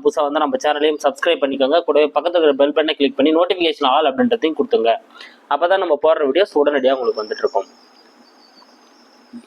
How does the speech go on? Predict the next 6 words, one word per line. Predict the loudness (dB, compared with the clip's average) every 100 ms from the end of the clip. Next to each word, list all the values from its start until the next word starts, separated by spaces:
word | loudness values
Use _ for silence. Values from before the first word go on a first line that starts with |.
| _ _ -20 _ _ -20 _ _ -20 -20 -20 _ _ -6 -2
நம்ம | 0 2
லாஸ்ட் | 0 2
வீடியோல | 2 4 2
ஒரு | 0
கொஸ்டின் | 0 0 0
கொடுத்திருந்தோம், | 0 0 0